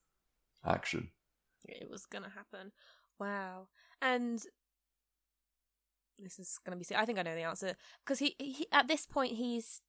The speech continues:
Speaker 2: he's just about to turn twenty-two, right? Um, 'cause he wanted to lose his virginity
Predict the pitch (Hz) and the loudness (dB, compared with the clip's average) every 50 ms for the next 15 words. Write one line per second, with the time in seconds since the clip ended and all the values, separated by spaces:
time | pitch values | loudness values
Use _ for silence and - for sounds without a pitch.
0 | _ _ _ _ _ _ _ _ _ _ - - 240 240 - - - 240 - - | _ _ _ _ _ _ _ _ _ _ -6 -2 0 0 2 2 0 0 0 0
1 | 226 240 220 - - - - 208 196 196 - - 202 190 190 - - 190 - - | 2 2 2 2 2 0 0 0 0 0 0 0 0 0 -2 -6 -10 -10 -6 -6
2 | - - - 202 165 156 156 160 - - _ _ _ _ _ _ _ _ - 165 | -6 -6 -4 -6 -6 -6 -6 -10 -12 -16 _ _ _ _ _ _ _ _ -12 -10
3 | 165 160 160 160 175 202 247 277 _ _ _ _ _ _ _ _ _ _ _ _ | -8 -8 -8 -8 -10 -12 -12 -16 _ _ _ _ _ _ _ _ _ _ _ _
4 | _ _ _ _ _ _ _ _ _ _ - 196 175 170 170 165 165 170 170 170 | _ _ _ _ _ _ _ _ _ _ -6 -4 -4 -4 -4 -4 -4 -6 -6 -6
5 | 170 170 - - - 175 196 190 190 185 - 196 190 180 175 - 185 185 175 170 | -8 -10 -10 -8 -6 -4 -2 -2 -2 -2 -2 -2 -2 -2 -2 -2 -4 -4 -4 -6
6 | 170 165 165 - - 190 170 165 - - 165 165 160 160 165 160 | -8 -10 -8 -6 -6 -4 -4 -4 -4 -6 -6 -8 -10 -10 -12 -14